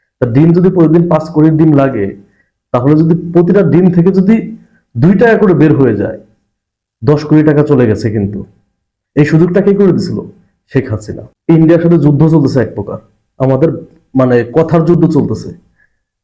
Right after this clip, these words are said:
ইন্ডিয়া পণ্য দিবে না, হ্যান করবে না, ত্যান করবে না। অনেক পণ্য নষ্ট হয়েছে ইন্ডিয়াতে। যেহেতু ইন্ডিয়াতে পেঁয়াজ, আলু নষ্ট হয়েছে, তাহলে কি হওয়ার কথা ছিল? বাংলাদেশে এই জিনিসগুলোর দাম বৃদ্ধি পাওয়ার কথা ছিল। কেন? কারণ এগুলো তো আমাদের দেশে আসতে পারেনি,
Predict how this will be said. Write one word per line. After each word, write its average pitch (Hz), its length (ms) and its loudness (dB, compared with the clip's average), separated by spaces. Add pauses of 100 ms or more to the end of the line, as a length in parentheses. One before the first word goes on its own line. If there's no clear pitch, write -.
ইন্ডিয়া 143 320 2
পণ্য 139 220 2
দিবে 123 240 2
না, 120 140 -2
হ্যান 135 200 0
করবে 127 240 -2
না, 120 100 -4
ত্যান 135 260 -2
করবে 113 260 -8
না। 110 120 -8
অনেক 143 380 -2
পণ্য 160 180 0
নষ্ট 135 340 -2
হয়েছে 139 320 0
ইন্ডিয়াতে। - 580 -8 (580)
যেহেতু 147 220 2
ইন্ডিয়াতে 165 420 4
পেঁয়াজ, 147 480 2
আলু 147 200 4
নষ্ট 139 320 0
হয়েছে, 123 320 0
তাহলে 151 280 2
কি 165 120 -2
হওয়ার 170 220 2
কথা 175 260 0
ছিল? 196 140 0 (680)
বাংলাদেশে 143 580 0
এই 143 140 0
জিনিসগুলোর 139 400 2
দাম 127 200 0
বৃদ্ধি 123 260 0
পাওয়ার 120 380 -4
কথা 113 280 -12
ছিল। 113 180 -18
কেন? 185 180 0 (600)
কারণ 165 120 2
এগুলো 170 180 4
তো 170 100 0
আমাদের 170 180 2
দেশে 170 180 -2
আসতে 160 240 -2
পারেনি, 107 360 -2